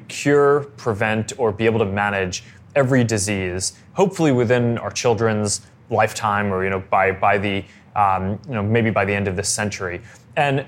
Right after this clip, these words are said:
I mean, that's, uh, I think there's a lot of debate about whether that's, uh, possible to, to get to. Um, there are kind of broad, there,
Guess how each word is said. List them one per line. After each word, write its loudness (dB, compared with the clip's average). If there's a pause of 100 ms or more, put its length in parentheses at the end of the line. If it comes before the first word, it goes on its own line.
(120)
I 0
mean, 0
that's, 0
uh, -4
I 4
think -2 (160)
there's 0
a 6
lot 6
of 4
debate 2
about 2
whether 2
that's, -2 (380)
uh, 4
possible 2
to, 0
to -6
get 0
to. 0 (300)
Um, 2
there 4
are 4
kind -8
of -8
broad, 4
there, 0